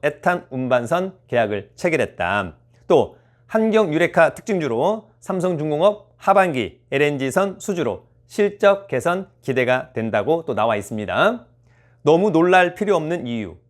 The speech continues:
한명수 애널, 에프엘엔지 시장 내 독점적 지위 구축,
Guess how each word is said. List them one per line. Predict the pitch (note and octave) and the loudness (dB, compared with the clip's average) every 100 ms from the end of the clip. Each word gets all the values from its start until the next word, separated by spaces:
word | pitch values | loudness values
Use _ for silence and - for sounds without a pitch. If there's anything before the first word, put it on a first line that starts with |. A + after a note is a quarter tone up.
| _ _ | _ _
한명수 | G3+ G3+ F3+ E3 - D3+ - | -6 -2 -2 -4 -6 -8 -6
애널, | A#2 G2+ A#2+ G#3+ B3 _ _ _ _ _ | -6 0 2 2 -2 _ _ _ _ _
에프엘엔지 | E3 E3 G#3 G#3 - C#3+ E3 F#3+ F#3+ E3+ G3 | 0 2 2 0 0 2 4 4 0 -2 -4
시장 | F3+ G3 E3+ B2 | -2 0 0 0
내 | G#2 - | -6 -4
독점적 | E3+ E3 G3+ F3 E3 | -6 -2 0 2 0
지위 | - D3+ E3 - | 0 -4 -4 -6
구축, | C#3 - - A2 - | -12 -8 -8 -8 -10